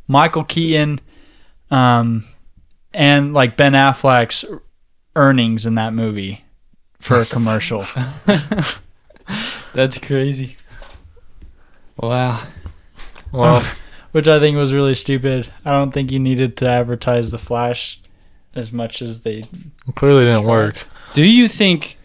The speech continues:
Speaker 2: Kraven the Hunter will be better than this movie?
Speaker 1: Yeah.
Speaker 3: Yes. I don't think Kraven the Hunter is gonna be a good movie, but it will be better <laughs> than this.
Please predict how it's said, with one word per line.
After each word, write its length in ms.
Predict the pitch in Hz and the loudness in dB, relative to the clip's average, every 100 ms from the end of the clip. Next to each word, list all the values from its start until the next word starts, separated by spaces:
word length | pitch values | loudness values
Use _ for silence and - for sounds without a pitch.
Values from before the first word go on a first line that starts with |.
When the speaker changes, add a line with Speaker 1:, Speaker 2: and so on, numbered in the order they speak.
| - | -20
Speaker 2:
Kraven 580 | - - 131 147 147 143 | -14 -4 0 2 2 0
the 80 | 127 | 0
Hunter 280 | 127 123 117 | -2 -4 -4
will 160 | 113 | -4
be 140 | 110 120 | -4 -4
better 300 | 117 113 113 | -4 -4 -4
than 180 | 110 110 | -6 -6
this 240 | 113 - | -6 -8
movie? 260 | 110 104 107 | -10 -10 -10
Speaker 1:
Yeah. 200 | 110 113 110 | -4 2 2
Speaker 3:
Yes. 420 | 101 - - - - - - - - - | 2 0 -4 -6 -12 -20 -20 -20 -18 0
I 60 | 135 | 4
don't 160 | 143 | 4
think 180 | 143 127 | 4 2
Kraven 220 | 131 120 | 2 4
the 60 | 113 | 2
Hunter 160 | 117 | 0
is 100 | 107 | -2
gonna 160 | 117 110 | -2 0
be 80 | 107 | 0
a 60 | 104 | -2
good 180 | 104 | -4
movie, 300 | 107 104 101 101 | -4 -4 -6 -4
but 220 | 104 - | -4 -4
it 100 | 123 | -8
will 140 | 110 | -6
be 120 | 107 104 | -6 -6
better 220 | 104 104 | -4 -2
<laughs> 160 | - | 0
than 120 | 135 117 | -2 -2
this. 280 | 104 - | -10 -14